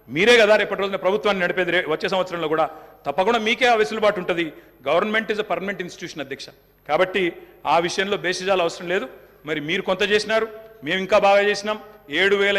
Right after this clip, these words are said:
ఏడు వందల నుంచి ఇరవై ఐదు వేల మెగావాట్లకు తీసుకొని పోయినాం. అభినందించండి. నిజంగా ఆ, ఆ, ఆ మేము గతంలో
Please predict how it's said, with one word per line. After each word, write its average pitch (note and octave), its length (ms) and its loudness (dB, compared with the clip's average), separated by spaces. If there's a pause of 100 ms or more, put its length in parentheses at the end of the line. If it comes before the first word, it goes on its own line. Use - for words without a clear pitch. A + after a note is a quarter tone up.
(120)
ఏడు F#3+ 160 -2
వందల F#3 240 -2
నుంచి G3+ 220 -10
ఇరవై G3 180 0 (120)
ఐదు F#3+ 140 -2
వేల F3+ 200 0
మెగావాట్లకు F#3 440 2
తీసుకొని E3+ 300 -8
పోయినాం. F#3+ 200 -2 (420)
అభినందించండి. A3 600 -2 (360)
నిజంగా F#3+ 280 2 (480)
ఆ, D3+ 60 2 (260)
ఆ, D#3 40 4 (100)
ఆ D#3 120 4
మేము E3+ 220 -4
గతంలో G#3 320 0